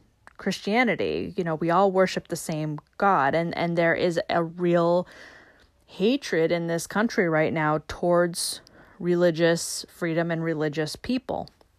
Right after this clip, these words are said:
But I don't think these people are thinking through what they're saying. I don't think they're educated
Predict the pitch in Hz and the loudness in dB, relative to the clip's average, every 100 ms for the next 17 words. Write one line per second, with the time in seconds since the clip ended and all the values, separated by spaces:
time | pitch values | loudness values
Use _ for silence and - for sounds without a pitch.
0 | _ _ _ _ _ _ - _ _ _ | _ _ _ _ _ _ -20 _ _ _
1 | _ 196 143 175 117 170 151 208 208 - | _ -10 2 4 4 2 4 4 4 2
2 | - 208 185 180 - - - - - _ | -4 -4 -4 -4 -10 -18 -20 -20 -20 _
3 | - 190 185 - 202 175 - - 156 - | -4 -2 -2 -2 -2 -2 0 0 -2 -2
4 | 220 196 185 160 - - 165 175 196 277 | -2 -2 -2 -6 -8 -6 2 4 4 2
5 | 349 - _ _ _ _ _ _ _ _ | -2 -10 _ _ _ _ _ _ _ _
6 | _ 170 170 165 170 165 - 175 175 165 | _ 2 4 6 2 2 -2 -2 0 0
7 | 180 180 175 175 175 156 - 165 156 175 | 2 0 -2 -2 -2 -2 -2 -6 -4 -6
8 | - 214 233 254 254 | -2 0 2 0 -4